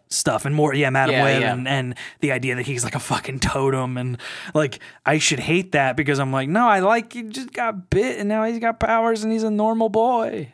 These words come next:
Speaker 1: There's no
Speaker 2: Right.
Speaker 1: cosmic <laughs> reason," like, but I,
Speaker 2: Well,
Speaker 1: I
Speaker 2: that's
Speaker 1: kinda,
Speaker 2: a,
Speaker 1: I kinda
Speaker 2: I think
Speaker 1: like
Speaker 2: that's
Speaker 1: that.
Speaker 2: the, but they can
Speaker 1: But you know
Speaker 2: both
Speaker 1: what
Speaker 2: exist. They can both exist simultaneously. It's like, look, just 'cause this is the secret origin of where it came from doesn't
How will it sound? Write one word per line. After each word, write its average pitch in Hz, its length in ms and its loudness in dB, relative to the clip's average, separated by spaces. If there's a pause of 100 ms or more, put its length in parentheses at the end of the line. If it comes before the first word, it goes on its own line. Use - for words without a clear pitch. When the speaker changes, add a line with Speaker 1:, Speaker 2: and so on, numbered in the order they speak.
(100)
Speaker 1:
There's 196 180 0
no 208 160 6
Speaker 2:
Right. 151 140 0
Speaker 1:
cosmic 196 840 0 (420)
<laughs> 240 520 -6
reason," 202 520 0
like, 160 380 -2 (560)
but 175 120 4
I, 170 140 6
Speaker 2:
Well, - 140 2
Speaker 1:
I 165 40 4
Speaker 2:
that's 180 120 2
Speaker 1:
kinda, 143 260 0 (100)
Speaker 2:
a, - 40 -2
Speaker 1:
I - 20 -2
kinda 247 60 2 (100)
Speaker 2:
I 214 40 -6
think 277 120 -2
Speaker 1:
like - 60 -16
Speaker 2:
that's 269 220 -2
Speaker 1:
that. 262 120 -6
Speaker 2:
the, - 100 -8 (360)
but 294 200 -4
they 262 140 0
can - 120 2
Speaker 1:
But 262 100 6
you 220 60 6
know 226 80 6
Speaker 2:
both - 80 2
Speaker 1:
what 240 60 0
Speaker 2:
exist. 156 520 0
They 208 120 4
can 220 160 0
both 185 220 2
exist 143 460 0
simultaneously. 147 880 0
It's 113 100 -6
like, 131 140 -4
look, 196 200 -2
just 208 220 -2
'cause 214 220 0
this 185 200 0
is 170 200 0
the 143 100 0
secret 156 460 0
origin 131 400 0
of 117 80 -4
where 127 140 0
it 113 100 -8
came 131 220 -2
from 117 200 -4
doesn't 120 560 -2